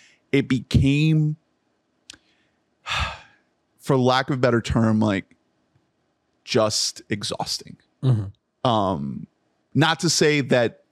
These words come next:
Speaker 1: it wasn't effective. I was still very emotionally affected by this movie,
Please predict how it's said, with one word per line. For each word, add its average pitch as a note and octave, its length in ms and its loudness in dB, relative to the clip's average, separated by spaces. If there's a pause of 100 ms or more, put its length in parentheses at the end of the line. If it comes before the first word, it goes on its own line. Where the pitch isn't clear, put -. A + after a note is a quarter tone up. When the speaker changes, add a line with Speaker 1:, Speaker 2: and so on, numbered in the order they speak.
Speaker 1:
it B2+ 80 2
wasn't A#2 280 2
effective. D#3 840 -2 (600)
I B2 80 2
was B2 140 2
still D#3 160 2
very G3 560 2
emotionally A2 560 0
affected - 380 -8
by B1 120 -4
this - 220 -10
movie, - 440 -8